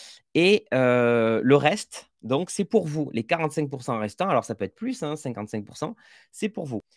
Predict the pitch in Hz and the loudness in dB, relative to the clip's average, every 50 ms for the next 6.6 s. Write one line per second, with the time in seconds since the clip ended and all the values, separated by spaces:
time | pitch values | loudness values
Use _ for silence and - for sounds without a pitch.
0 | _ _ _ - 107 127 131 - 151 170 214 214 - - 170 - - 170 180 - | _ _ _ -12 -10 -6 -4 -2 -2 -2 -2 -4 -4 -4 -4 -4 -4 -4 -4 -4
1 | 214 202 170 156 156 143 147 143 151 139 131 143 147 147 143 - - 107 107 - | -4 -4 -2 -2 -2 -2 -2 -4 -6 -8 -6 -4 -4 -4 -4 -4 -6 -8 -10 -8
2 | - - - 143 - - - 160 147 143 139 - - - - _ - 107 104 98 | -8 -6 -6 -4 -4 -4 -4 -2 -2 -2 -4 -6 -12 -20 -20 _ -14 -12 -12 -10
3 | 98 95 95 98 95 - - 98 98 110 120 113 98 92 95 90 - - 98 98 | -10 -10 -10 -10 -10 -8 -8 -8 -4 -2 -2 -2 -4 -4 -8 -10 -10 -8 -8 -8
4 | - - 120 - 180 196 - - 107 104 104 107 110 104 98 - - 101 110 120 | -10 -10 -10 -8 -8 -6 -4 -6 -6 -6 -6 -4 -4 -4 -4 -6 -6 -4 -2 -2
5 | 131 - 131 123 - - 110 110 107 - 123 113 - 113 101 - - 110 104 95 | -2 -2 -2 -4 -4 -4 -4 -4 -4 -4 -6 -8 -8 -10 -10 -6 -4 -2 -2 -2
6 | 92 87 95 - - - 160 175 175 - - | -2 -4 -6 -6 -2 -2 0 0 -2 -4 -12